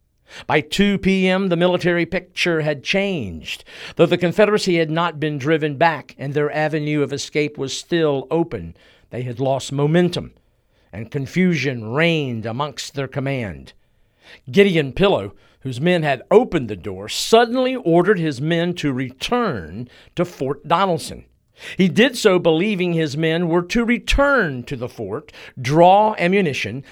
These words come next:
collect equipment, then escape. His men had inflicted one thousand casualties,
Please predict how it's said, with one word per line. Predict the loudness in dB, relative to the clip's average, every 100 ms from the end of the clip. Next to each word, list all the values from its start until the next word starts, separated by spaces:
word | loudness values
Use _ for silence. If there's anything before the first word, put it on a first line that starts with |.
| -14
collect | 0 4 2 0
equipment, | -8 -2 2 2 0 -8 -10
then | -2 6 8 8 2
escape. | -2 -6 -6 -8 -8 -10 -20 _ _ _ _ _ _ _ _ _ _ _
His | -16 -8
men | -2 0 2
had | 2
inflicted | 0 -2 -2 0 -2 0
one | 2 2
thousand | 4 4 4 0 -4
casualties, | -2 -2 -4 -8 -16 -16 -18